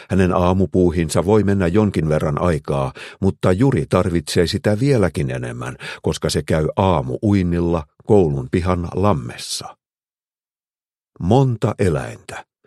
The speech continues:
monta oppilasta. Kukahan saa seuraavan eläimen? Ehkä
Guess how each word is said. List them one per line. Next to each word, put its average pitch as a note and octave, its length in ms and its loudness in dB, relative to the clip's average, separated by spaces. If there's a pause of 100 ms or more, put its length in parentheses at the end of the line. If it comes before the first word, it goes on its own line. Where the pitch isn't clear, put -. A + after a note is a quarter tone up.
(160)
monta E2+ 480 2
oppilasta. - 840 -4 (440)
Kukahan A#2 520 0
saa G2+ 240 2
seuraavan D#2+ 680 2
eläimen? - 500 -6 (600)
Ehkä D#2 400 -2